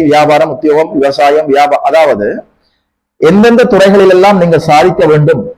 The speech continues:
ஒரு பட்டம் பதவி கிடைக்க வேண்டும், நீங்கள் ஒரு மாணவனாக இருந்தால் நன்றாக படிக்க வேண்டும், அதாவது முதல், முதல் தரத்திலே நாம் பா-, சித்தி பெற வேண்டும், ஒரு குடும்ப பெண்ணாக இருந்தால் ஒரு நல்ல பெயர் வாங்க வேண்டும், ஒரு நல்ல குடும்ப பெண்ணாக இருக்க வேண்டும்,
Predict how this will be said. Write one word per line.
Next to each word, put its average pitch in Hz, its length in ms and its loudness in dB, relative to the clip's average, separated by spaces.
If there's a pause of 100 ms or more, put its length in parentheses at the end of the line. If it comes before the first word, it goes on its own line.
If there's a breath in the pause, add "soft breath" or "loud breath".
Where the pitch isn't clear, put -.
(380)
ஒரு 147 100 -2
பட்டம் 165 300 0
பதவி 170 240 2
கிடைக்க 147 300 0
வேண்டும், 120 300 -2 (680)
நீங்கள் 165 180 0
ஒரு 151 100 2
மாணவனாக 185 600 2
இருந்தால் 160 420 0
நன்றாக 165 380 0
படிக்க 151 320 -2
வேண்டும், 160 260 -4
அதாவது 147 380 0 (300 loud breath)
முதல், 160 360 0
முதல் 175 320 0
தரத்திலே 185 320 0
நாம் 165 180 -2
பா-, 139 340 2
சித்தி 170 280 -6
பெற 147 200 0
வேண்டும், 120 340 -2 (440)
ஒரு 143 160 -4
குடும்ப 208 320 2
பெண்ணாக 175 400 0
இருந்தால் 156 280 0
ஒரு 160 100 0
நல்ல 165 280 -2
பெயர் 165 260 0
வாங்க 147 300 0
வேண்டும், 131 300 -4
ஒரு 135 120 -6
நல்ல 160 240 -2
குடும்ப 160 300 -2
பெண்ணாக 147 400 -4
இருக்க 120 220 -4
வேண்டும், 120 300 -4